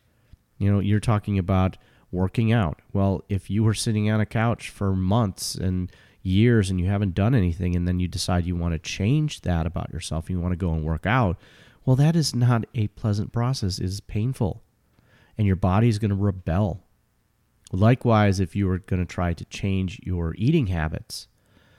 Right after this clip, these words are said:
and you were eating unhealthy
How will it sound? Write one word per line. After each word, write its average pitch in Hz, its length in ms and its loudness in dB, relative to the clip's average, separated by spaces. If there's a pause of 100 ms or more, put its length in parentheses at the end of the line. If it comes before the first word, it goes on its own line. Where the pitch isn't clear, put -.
(260)
and 90 340 2
you 101 160 2
were 92 180 2
eating 98 400 2 (100)
unhealthy 98 840 -2